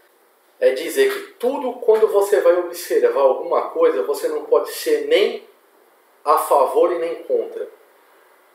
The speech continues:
Isso é o pior distúrbio da mente. É interessante essa ideia. Ele fala assim, quando você observa qualquer conceito, você não pode ser nem pró nem contra. Se você for contra,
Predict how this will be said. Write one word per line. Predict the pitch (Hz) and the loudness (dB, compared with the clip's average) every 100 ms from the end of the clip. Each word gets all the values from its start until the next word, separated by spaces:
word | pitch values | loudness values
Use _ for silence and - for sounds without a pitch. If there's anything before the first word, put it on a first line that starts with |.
| _ | _
Isso | 139 175 170 | -14 -4 2
é | |
o | 170 | 2
pior | - 131 143 180 175 | 2 2 4 4 0
distúrbio | - - 151 151 151 | -12 -10 -8 -6 0
da | 151 110 | 0 0
mente. | 107 98 - - _ _ _ _ _ _ _ _ | -4 -10 -14 -18 _ _ _ _ _ _ _ _
É | 123 | -8
interessante | 127 135 135 175 175 165 | 0 2 4 2 2 0
essa | 151 | 2
ideia. | - | 2
Ele | - | 4
fala | - | 0
assim, | - | 0
quando | - 240 247 | 2 2 2
você | 180 160 - 151 135 - - - | 2 0 0 -2 -2 -2 -6 -2
observa | 156 151 - - - 160 123 113 - - _ | -2 -2 -8 6 6 8 4 0 -2 -10 _
qualquer | 277 240 - 247 285 214 - - - - | 4 4 6 6 6 0 -2 -10 -20 0
conceito, | 202 202 - - 196 233 - - | 2 2 -4 2 4 4 0 -4
você | 160 - | -4 -4
não | 190 | -4
pode | 196 - | -4 -2
ser | 202 | -2
nem | 214 | -2
pró | - 196 226 | 2 2 2
nem | 226 | -2
contra. | - 131 - - | -2 -2 -2 -6
Se | - | 0
você | 262 - | 2 4
for | - - - | 4 2 2
contra, | 370 - 494 | 2 2 2